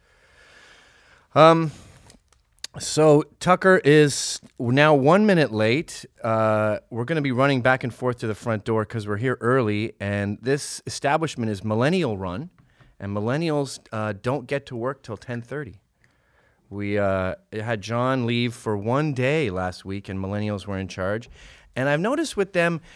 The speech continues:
they just, if shit doesn't happen, they just sorta go, "Oh, well, that didn't happen." If you're gonna be an entrepreneur, no is not a possibility. If the client says no, or, uh, you can't open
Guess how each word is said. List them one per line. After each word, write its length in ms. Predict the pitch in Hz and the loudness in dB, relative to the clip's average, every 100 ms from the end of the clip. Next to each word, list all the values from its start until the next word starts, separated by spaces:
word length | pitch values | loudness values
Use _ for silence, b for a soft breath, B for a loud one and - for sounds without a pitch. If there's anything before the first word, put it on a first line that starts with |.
| B B | B B
they 100 | 156 | 0
just, 320 | 190 202 - - | 0 -4 -6 -6
if 120 | 147 | -4
shit 220 | - 202 | -4 -2
doesn't 240 | 202 180 | -2 -2
happen, 380 | 156 156 185 214 | -2 -2 -2 -4
they 80 | 160 | -4
just 180 | 151 151 | -6 -6
sorta 180 | 147 127 | -4 -2
go, 260 | 120 120 | -2 -2
"Oh, 140 | 156 180 | 0 2
well, 180 | 151 151 | 4 4
that 180 | 151 | 2
didn't 200 | 151 139 | -2 -6
happen." 360 | 117 113 - 135 _ _ _ _ _ b b b b b b | -6 -6 -8 -14 _ _ _ _ _ b b b b b b
If 160 | 156 151 | -8 -4
you're 160 | 240 | -2
gonna 180 | 302 311 | 0 0
be 160 | 180 180 | 2 2
an 60 | |
entrepreneur, 880 | 147 147 - - 135 131 139 98 90 - b b b | 2 0 -4 -6 0 2 2 0 -4 -8 b b b
no 460 | 113 135 190 247 202 - | -4 2 4 4 2 0
is 180 | 123 | -4
not 240 | 123 135 156 | 0 2 4
a 60 | |
possibility. 920 | 147 - 127 - 98 107 117 87 - _ _ b b - | 2 0 -2 -2 -6 -4 -4 -8 -14 _ _ b b -2
If 300 | 135 - - | -2 -2 -8
the 80 | |
client 540 | - - 143 170 180 143 | -8 -4 0 0 0 -2
says 340 | - 180 165 | 0 0 0
no, 360 | 170 165 170 175 | -4 -2 -2 -4
or, 460 | - 113 110 107 | -2 0 0 0
uh, 200 | 117 107 | -2 -2
you 180 | 104 110 | -2 -6
can't 320 | - 151 147 - | -8 -4 -4 -2
open 480 | 131 151 170 165 | -2 -2 -4 -4